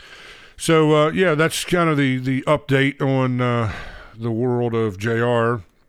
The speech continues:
So let's dig into today's message, uh, Uncomfortable. I actually wrote this, I think, about a week and a half ago. Um, I did not rehearse this before I jumped on here because,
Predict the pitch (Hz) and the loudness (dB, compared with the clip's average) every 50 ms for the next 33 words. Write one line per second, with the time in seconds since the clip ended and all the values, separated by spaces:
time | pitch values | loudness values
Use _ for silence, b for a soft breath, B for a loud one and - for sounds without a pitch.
0 | _ _ _ _ _ _ _ _ _ _ _ _ _ _ _ _ _ _ - - | _ _ _ _ _ _ _ _ _ _ _ _ _ _ _ _ _ _ -16 -8
1 | - 120 110 107 104 104 113 110 - - 107 107 117 117 107 113 113 110 107 98 | -4 -2 -2 -2 -2 -2 -4 -6 -6 -8 -6 -4 -4 -4 -4 -4 -6 -6 -6 -6
2 | - 117 117 113 110 107 101 - B B B B B B B - 113 107 113 120 | -6 -4 -4 -2 -2 -4 -6 -8 B B B B B B B -6 -2 0 2 0
3 | 120 104 85 101 104 107 117 120 - - 113 101 98 92 85 - - - 104 101 | 0 0 -2 -2 -2 0 -2 -2 -2 -2 -4 -4 -4 -6 -8 -10 -8 -6 -4 -4
4 | 101 101 101 110 107 95 - - 127 131 - - - 170 92 85 73 - - _ | -4 -4 -4 -4 -4 -4 -2 -2 -2 -2 -2 -6 -8 -6 -6 -8 -8 -12 -18 _
5 | B B B B B B B B B 127 123 143 202 226 - 262 254 165 117 98 | B B B B B B B B B -2 0 0 0 0 -2 -2 -2 -2 -2 0
6 | 117 120 147 196 - - 135 120 110 107 - - 113 104 - 190 190 185 135 101 | 0 2 2 0 0 -2 -2 0 0 0 -2 -2 -4 -2 -4 -4 -4 -4 -2 0
7 | 131 131 113 95 92 104 123 131 - 113 98 92 82 104 110 117 135 - - 147 | 0 0 0 0 0 -2 -2 -2 -2 -4 -2 -2 -2 -2 -2 -2 -2 -2 -4 -4
8 | 127 147 151 156 156 156 160 156 143 143 _ - 120 113 113 110 110 107 104 110 | -4 -2 -2 0 0 -2 -2 -4 -6 -8 _ -6 -4 -2 -2 -2 -2 -4 -4 -6
9 | - - 113 - - 123 143 123 101 107 110 117 127 143 - 110 98 90 - 113 | -6 -4 -4 -4 -2 -2 -2 -2 -2 0 0 0 0 -2 -2 -6 -6 -4 -2 -2
10 | 123 139 131 - - 135 131 135 127 - - 120 - - 127 120 117 110 95 107 | -2 -2 -4 -4 -4 -2 -2 -2 -4 -4 -8 -8 -6 -4 -2 -2 -2 -2 -2 -2
11 | 123 113 98 - 120 113 120 127 107 101 127 123 127 123 117 110 - 113 110 107 | -2 -2 -2 -4 -4 -4 -2 -4 -4 -4 -4 -4 -4 -4 -4 -6 -4 -2 -2 -2
12 | 104 92 | -2 -4